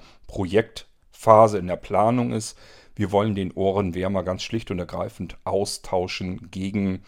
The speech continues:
ähm, ein weiteres, anderes Sammelsurium, äh, bestehend aus Mailingliste, WhatsApp-Gruppe, vielleicht Delta-Chat-Gruppe und auch ein Podcast soll dazugehören. Das ganze Ding wird dann Quirlig heißen,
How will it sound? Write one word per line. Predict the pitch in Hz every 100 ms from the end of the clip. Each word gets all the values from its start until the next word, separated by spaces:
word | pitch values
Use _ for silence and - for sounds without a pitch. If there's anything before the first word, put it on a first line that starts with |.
| - - - _ _ -
ähm, | 92 90 87 87 87 87 92 -
ein | 95 95 90 85 -
weiteres, | 98 113 110 95 - -
anderes | 117 135 120 110 -
Sammelsurium, | 107 104 92 107 123 117 113 107 104 104 107 117 _ -
äh, | - 92 92
bestehend | 95 98 - 101 104
aus | 92 -
Mailingliste, | 92 95 120 143 131 120 - 113 90
WhatsApp-Gruppe, | 110 - 110 - - 104 104
vielleicht | - 90 85
Delta-Chat-Gruppe | 90 90 98 92 - 90 - 87 90 - - - -
und | 98 113
auch | 101
ein | 104 101
Podcast | - 101 104 92 -
soll | 92
dazugehören. | 90 - 139 135 120 110 110 - - - -
Das | 98 -
ganze | 98 - 92
Ding | 107 101
wird | 107 101
dann | 95 -
Quirlig | - 127 123 110 92 -
heißen, | 87 87 87 - 196